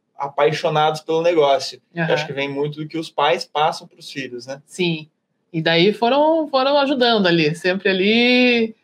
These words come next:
Speaker 2: A, que, que idade que você lembra de estar efetivamente, "Não, agora eu tô trabalhando, mas agora eu tenho que ajudar de verdade"?
Speaker 1: Olha, assim, é, com compromisso mesmo, é, salário e tudo mais,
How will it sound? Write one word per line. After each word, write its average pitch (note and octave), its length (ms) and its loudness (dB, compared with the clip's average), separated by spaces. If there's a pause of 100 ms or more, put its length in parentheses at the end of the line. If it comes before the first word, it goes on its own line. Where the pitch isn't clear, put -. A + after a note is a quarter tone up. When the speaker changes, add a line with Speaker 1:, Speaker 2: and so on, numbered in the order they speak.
(140)
Speaker 2:
A, G3+ 180 0
que, A3+ 320 -6
que D4 140 -2
idade B3+ 400 2
que - 60 -6
você A3+ 240 0
lembra G#3 260 2
de G3+ 80 0
estar G3 180 0
efetivamente, F#3+ 640 -2
"Não, F3 80 0
agora E3 280 0
eu - 20 -4
tô F#3+ 140 -8
trabalhando, F#3+ 460 0
mas D#3 120 0
agora D3 180 -2
eu - 20 -10
tenho F3 160 -2
que F3 80 -4
ajudar E3+ 320 0
de F3 80 -2
verdade"? D#3 480 0 (720)
Speaker 1:
Olha, C3 360 6 (200)
assim, C3+ 420 -2 (200)
é, B2+ 380 4 (100)
com G3 240 0
compromisso E3+ 760 0
mesmo, C3 720 2 (180)
é, B2+ 420 4
salário C3 960 2
e B2+ 200 -14
tudo D3+ 300 -8
mais, C3 600 -2